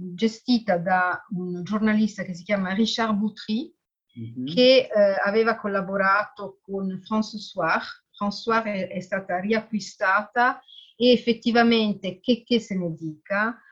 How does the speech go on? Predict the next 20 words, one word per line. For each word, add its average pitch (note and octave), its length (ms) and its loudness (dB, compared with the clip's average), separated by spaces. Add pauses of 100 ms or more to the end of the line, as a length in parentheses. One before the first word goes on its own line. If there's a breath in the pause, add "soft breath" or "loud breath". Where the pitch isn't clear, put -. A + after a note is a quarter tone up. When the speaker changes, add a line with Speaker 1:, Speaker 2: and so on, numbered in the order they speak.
(240 soft breath)
Speaker 1:
ha G#3+ 240 2
portato G3 400 -2
avanti, G3+ 920 0
eh, F3 800 -2
come F#3 180 -12
si - 160 -14
può F#3 140 -16
dire, F#3 380 -6
un G3+ 180 2
buon A3+ 300 4
giornalismo, E3+ 760 -4
secondo E3+ 540 -14
me, E3+ 320 -10
intervistando G3+ 1040 0
e - 20 -2
lasciando G3+ 480 -2
la D#3+ 140 -2
parola D#3+ 720 -4
a E3 280 -4 (340)
ricercatori, E3+ 1300 -4